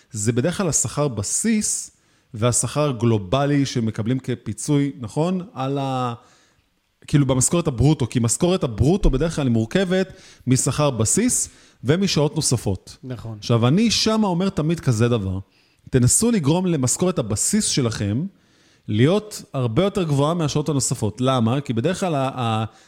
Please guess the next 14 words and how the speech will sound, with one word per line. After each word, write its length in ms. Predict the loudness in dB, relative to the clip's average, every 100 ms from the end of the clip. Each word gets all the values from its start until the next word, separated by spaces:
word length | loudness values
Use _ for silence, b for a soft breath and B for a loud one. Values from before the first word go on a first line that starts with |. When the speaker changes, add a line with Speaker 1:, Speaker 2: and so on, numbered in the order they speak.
| b
Speaker 1:
התנאים 600 | -6 0 2 4 2 0
שחלים 540 | 0 -2 0 0 0 0
על 140 | -2
ה-, 80 | -2
על 120 | -2
משכורת 380 | -2 0 0 0
הבסיס, 600 | -2 -2 0 -2 -2 -8 b b b b b
הם 200 | 2 2
בעצם 280 | 0 0 -2
מה 80 |
שיספר 440 | 0 0 0 0 0
לכם 280 | 0 0 0
בפנסיה. 540 | 0 2 2 0 -4 -10 _ _ _ _ _ _ _ -16
Speaker 2:
נכון, 280 | -6 -4